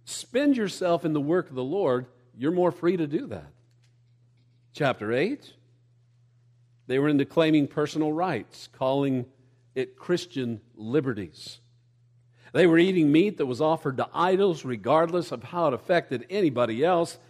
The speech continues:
They weren't loving one another. They were just flaunting their freedoms and insisting upon, "Hey, I get to do that because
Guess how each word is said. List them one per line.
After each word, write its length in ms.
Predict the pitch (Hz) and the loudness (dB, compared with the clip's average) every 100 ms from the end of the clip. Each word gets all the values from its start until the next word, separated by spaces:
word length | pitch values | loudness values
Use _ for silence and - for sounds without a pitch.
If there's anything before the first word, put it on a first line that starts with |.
| _ _ _ - | _ _ _ -4
They 160 | 185 | -2
weren't 300 | 214 185 107 | 0 -2 0
loving 340 | 123 190 185 143 | 0 2 2 2
one 180 | 131 | 0
another. 400 | 123 131 156 196 | 0 0 -2 -2
They 220 | 147 135 180 | -2 0 0
were 140 | 127 | -2
just 400 | 110 147 156 - _ _ | -2 -4 -4 -10 _ _
flaunting 440 | - 151 180 175 139 | -2 2 2 2 0
their 140 | 110 | 0
freedoms 480 | - 165 196 208 147 | 0 2 4 2 0
and 120 | 117 | -4
insisting 560 | 101 - 190 185 - 143 | -6 -6 -6 -6 -4 -6
upon, 420 | 127 170 165 151 - - | -2 -2 0 -2 -8 -6
"Hey, 180 | 202 139 | -2 0
I 120 | 175 | 0
get 200 | 151 - | -2 -6
to 60 | |
do 180 | 123 147 | -4 -2
that 200 | 151 185 | 0 -2
because 480 | 139 117 156 151 - | -4 -4 -2 -2 -6